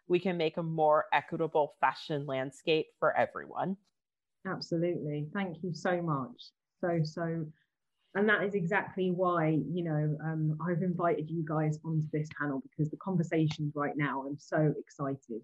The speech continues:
Speaker 2: by. Thank you so much for that. Really amazing. Um, and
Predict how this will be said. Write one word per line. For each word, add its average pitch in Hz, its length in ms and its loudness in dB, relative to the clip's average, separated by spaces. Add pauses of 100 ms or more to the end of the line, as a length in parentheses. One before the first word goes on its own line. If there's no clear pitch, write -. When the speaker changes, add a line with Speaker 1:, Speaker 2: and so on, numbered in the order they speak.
(100)
Speaker 2:
by. 104 400 -2
Thank 165 300 -6
you 151 140 2
so 147 240 -2
much 127 380 -8
for 147 80 -12
that. 95 200 -8 (160)
Really 143 480 2 (260)
amazing. 147 680 0 (680)
Um, 170 480 2 (160)
and 202 300 4